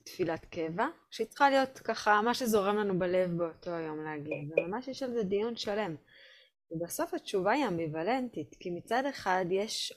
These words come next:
עוצמה לדברים הקבועים האלה, מצד שני אנחנו לא רוצות שהדבר הקבוע יהפוך להיות משהו שהלב שלי לא מונח שם. אני חושבת ש-,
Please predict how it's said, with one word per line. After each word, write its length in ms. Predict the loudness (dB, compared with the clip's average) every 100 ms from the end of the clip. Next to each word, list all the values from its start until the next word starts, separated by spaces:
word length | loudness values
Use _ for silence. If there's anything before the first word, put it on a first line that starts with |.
| _
עוצמה 520 | -10 -6 -2 2 4
לדברים 440 | 2 0 -2 -2
הקבועים 580 | -4 -4 -4 -2 -4 -6
האלה, 300 | -8 -10 -12 -14 _ _ _ _
מצד 160 | -18 -4
שני 200 | 0 0
אנחנו 240 | 0 4
לא 100 | 4
רוצות 320 | 4 0 -8
שהדבר 340 | -4 -2 0 2
הקבוע 480 | 0 -2 -6 -4
יהפוך 480 | -2 -2 -4 -12 -6
להיות 380 | -2 0 -2 -8 _ _ _ _ _ _ _ -6
משהו 260 | -6 -4
שהלב 340 | -2 2 2 0
שלי 260 | -2 -2
לא 100 | 0
מונח 460 | 0 -2 -4 -6 -8
שם. 220 | -12 -12 -16 -20 _ _ _ _ _ _ _ _ _ -16
אני 120 | -14
חושבת 480 | -12 -4 0 0
ש-, 80 | 0